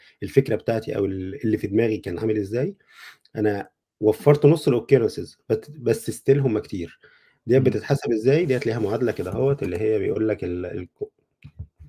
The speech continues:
Speaker 1: الcomplexity بتاعت ديّة، أنت أكتر واحدة هنا أهوّة اللي هي ال N،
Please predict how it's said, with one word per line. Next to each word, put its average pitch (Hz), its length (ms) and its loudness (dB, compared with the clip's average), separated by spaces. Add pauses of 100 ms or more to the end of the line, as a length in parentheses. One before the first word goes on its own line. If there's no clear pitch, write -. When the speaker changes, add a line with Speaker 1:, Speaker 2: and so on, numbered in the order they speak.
(480)
Speaker 1:
الcomplexity 92 520 -6
بتاعت 110 220 -2
ديّة، 127 340 0 (120)
أنت 101 280 -6 (160)
أكتر - 300 0
واحدة 120 260 0
هنا 101 160 -4
أهوّة 135 280 0
اللي 92 120 -4
هي 98 40 -2
ال 120 280 0
N، - 280 -20